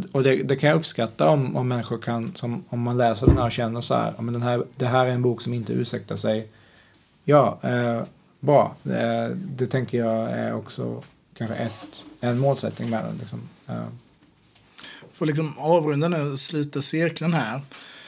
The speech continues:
Speaker 2: Du började någonstans att prata om att man ville läsa böcker om olycklig kärlek.
Speaker 1: <laughs>
Speaker 2: Hur s-, liksom, sugen var du på att skriva in en kärleksberättelse i den här, eh, boken?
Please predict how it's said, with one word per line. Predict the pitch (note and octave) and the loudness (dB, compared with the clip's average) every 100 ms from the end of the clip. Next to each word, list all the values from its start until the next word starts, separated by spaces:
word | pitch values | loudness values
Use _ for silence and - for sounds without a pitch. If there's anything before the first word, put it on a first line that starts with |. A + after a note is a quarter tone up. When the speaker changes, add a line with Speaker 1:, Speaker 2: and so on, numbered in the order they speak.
| - - - - - - - - - | -20 -16 -14 -14 -12 -12 -10 -10 -6
Speaker 2:
Du | E3 | 0
började | D3+ E3+ D#3 D#3+ | 4 6 6 4
någonstans | D#3 C#3 - D#3 C#3+ | 0 -2 -2 -2 0
att | C3+ | 2
prata | C#3 C#3+ | 0 4
om | C3 | 4
att | G2 | 4
man | C#3 C3+ | 0 0
ville | C3 | 2
läsa | C3 C3 B2+ - B2+ B2 | 2 0 -2 -6 -6 -4
böcker | B2+ C3 - B2+ | -4 -4 -6 -6
om | B2 B2 A#2+ - | -4 -4 -6 -6
olycklig | C#3+ C3+ C3 B2 C#3 | -2 0 -2 -2 -2
kärlek. | - D#3+ E3 E3+ A2 C3+ - - - - - | -2 2 2 2 -2 -8 -6 -4 -4 -4 -10
Speaker 1:
<laughs> | - - C3 | -12 -4 4
Speaker 2:
Hur | F3 E3+ | 6 6
s-, | C#3+ - | 0 -2
liksom, | D#3 E3 D3+ C#3+ D#3 | -2 0 0 -2 -4
sugen | - F3+ F3+ D3 D3 | -2 0 0 2 4
var | D3+ C3+ | 4 2
du | C#3 | 0
på | C#3+ | 0
att | C#3 | 2
skriva | - D3+ C#3+ D3 | 0 2 0 0
in | D#3+ C3 C3+ | 0 0 2
en | C#3 | 0
kärleksberättelse | C#3 D#3 E3+ C#3+ A#2+ - C3+ - - D3 C#3 G3 | 0 0 0 0 -4 -6 -6 -6 -6 -4 -2 -2
i | |
den | C3+ B2 B2 | -2 -2 -4
här, | A2+ A2 A2+ A2+ | -4 -6 -8 -8
eh, | |
boken? | B2 B2 - E3 | -8 -8 -8 -10